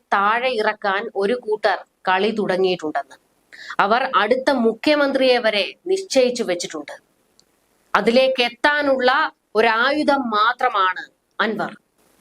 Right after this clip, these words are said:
രണ്ടാം പിണറായി സർക്കാരിന്റെ തുടക്കം മുതൽ തന്നെ പിണറായി വിജയന്റെ ഈ ഏകാധിപത്യം, പിണറായിസം അംഗീകരിച്ചു കൊടുക്കാൻ തയ്യാറല്ലാത്ത ഒരു വിഭാഗം സർക്കാരിലും പാർട്ടിയിലും ഉയർന്നു വന്നിരുന്നു.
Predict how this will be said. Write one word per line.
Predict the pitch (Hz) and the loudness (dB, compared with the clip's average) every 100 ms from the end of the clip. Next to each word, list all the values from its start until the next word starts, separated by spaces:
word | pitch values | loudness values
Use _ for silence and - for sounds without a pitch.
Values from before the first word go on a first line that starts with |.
| _ | _
രണ്ടാം | 202 285 302 359 311 | 0 0 0 -2 2
പിണറായി | 302 294 285 | 2 2 0
സർക്കാരിന്റെ | 294 269 269 254 247 240 | -2 -2 0 0 0 -2
തുടക്കം | 240 214 220 254 247 | 0 0 0 0 0
മുതൽ | 208 214 | 0 0
തന്നെ | 202 196 190 147 - _ _ _ _ - | 0 0 0 -2 -6 _ _ _ _ 0
പിണറായി | 254 294 311 311 | 2 2 0 -2
വിജയന്റെ | 262 247 254 247 254 262 | 0 2 2 2 0 0
ഈ | 233 247 247 | -6 -8 -4
ഏകാധിപത്യം, | 202 220 233 262 262 220 214 202 165 151 - | 0 0 2 0 0 -6 -2 0 -2 -4 -2
പിണറായിസം | 208 226 254 262 254 240 247 339 - _ | 0 2 2 0 -2 -2 -2 -2 -8 _
അംഗീകരിച്ചു | 185 233 277 320 285 - 269 | -2 0 2 2 0 -2 0
കൊടുക്കാൻ | 233 220 233 233 | 0 0 -2 -2
തയ്യാറല്ലാത്ത | 226 196 214 220 208 202 208 208 | -2 0 0 0 0 -2 -2 -2
ഒരു | 190 196 | -2 -4
വിഭാഗം | 190 190 175 190 185 160 _ - - | -4 -4 0 0 0 -4 _ -20 -8
സർക്കാരിലും | - 208 208 233 220 202 208 240 214 | -2 -2 0 0 0 0 -4 -2 0
പാർട്ടിയിലും | 202 226 233 214 190 160 - | 2 0 -4 -2 -2 -4 -4
ഉയർന്നു | 214 226 214 | 0 2 2
വന്നിരുന്നു. | 175 156 147 - | -2 -4 -12 -18